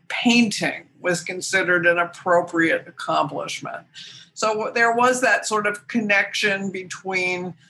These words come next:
the young female and the flower. And so that kind of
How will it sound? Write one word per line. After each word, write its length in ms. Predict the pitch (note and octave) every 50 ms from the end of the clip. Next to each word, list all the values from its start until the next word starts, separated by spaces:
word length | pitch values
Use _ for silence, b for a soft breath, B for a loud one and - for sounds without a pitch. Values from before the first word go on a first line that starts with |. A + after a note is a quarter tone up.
| b b b b _ _
the 280 | - F3+ F3+ F3+ F3 F3+ F#3
young 360 | G3+ G3 G3 G3+ G3+ G3+ G#3
female 760 | - - - G3+ F#3+ F#3+ F3+ F3+ F3 F3 F3 E3+ E3+ - -
and 380 | - F#3 F#3+ F#3+ F#3+ F#3+ F#3 D#3+
the 120 | E3 E3 E3+
flower. 840 | E3 - - F3 E3+ E3 E3 D#3+ F#3 G#3+ A3+ A#3+ B3 B3 B3 A#3 -
And 240 | F3+ F3+ F3+ F#3 -
so 320 | - F#3 F3 F3 F3 F3 E3+
that 360 | F3+ F3 F3 F#3 F3+ - - _ _ _ _ _ _ _ _ _ - -
kind 220 | G3+ F#3+ F#3 F3+
of 140 | F3 E3 -